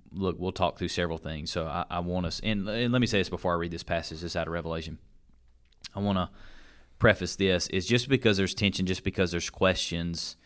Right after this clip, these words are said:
and just because maybe we're like, "Well, I don't know if I've always seen this happen," does not mean, and I, I think the danger in this would be like, "Okay, well, then I don't pray for healing, and, and I don't seek God," because we see very clearly God is a God,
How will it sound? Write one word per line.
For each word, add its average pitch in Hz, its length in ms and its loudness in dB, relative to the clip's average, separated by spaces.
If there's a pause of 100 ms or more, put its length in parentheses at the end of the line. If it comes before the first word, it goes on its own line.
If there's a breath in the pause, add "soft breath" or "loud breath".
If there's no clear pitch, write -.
(400 soft breath)
and 95 100 0
just 104 180 2
because 101 340 4
maybe 98 220 4
we're 92 80 4
like, 87 160 4
"Well, 101 220 4
I 90 100 4
don't 101 120 2
know 101 80 4
if 90 80 0
I've 90 100 2
always 92 260 4
seen 95 140 0
this 87 140 -2
happen," 90 400 0
does 90 200 -2
not 92 200 2
mean, 90 360 -2
and 95 160 -2
I, 95 260 0
I - 20 4
think 123 260 4
the 101 80 4
danger 98 380 6
in 95 100 4
this 90 140 0
would 90 120 0
be 90 80 4
like, 87 180 2
"Okay, 95 200 2
well, 92 120 2
then 90 160 0
I 87 80 2
don't 85 240 -2
pray 87 200 2
for 76 160 -6
healing, 78 420 -2 (500 soft breath)
and, 95 160 0
and 90 180 2
I 90 40 6
don't 90 320 2
seek 95 300 0
God," 92 240 4
because 90 200 0
we 87 80 0
see 104 120 -2
very 90 180 2
clearly 95 320 0
God 87 420 0 (220)
is 92 140 -2
a 87 40 0
God, 82 400 0